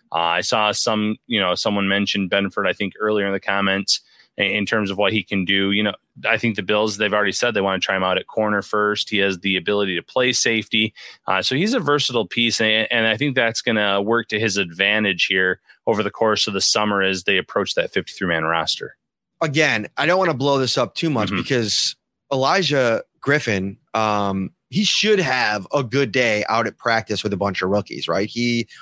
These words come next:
Speaker 2: was a U D F A last year, undrafted free agent, comes in, ends up, uh,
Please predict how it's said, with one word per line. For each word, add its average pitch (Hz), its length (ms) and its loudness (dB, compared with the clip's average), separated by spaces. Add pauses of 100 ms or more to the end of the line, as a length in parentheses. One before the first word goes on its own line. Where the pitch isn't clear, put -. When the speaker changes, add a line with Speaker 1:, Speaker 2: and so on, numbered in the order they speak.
Speaker 2:
was 123 140 0
a 127 60 0
U 139 160 0
D 160 140 4
F 143 160 0
A 135 220 2
last 123 400 0
year, 143 260 2
undrafted 123 420 0
free 117 240 -2
agent, 127 380 0 (380)
comes 139 340 0
in, 127 360 2 (340)
ends 143 180 0
up, 135 200 0
uh, 123 240 2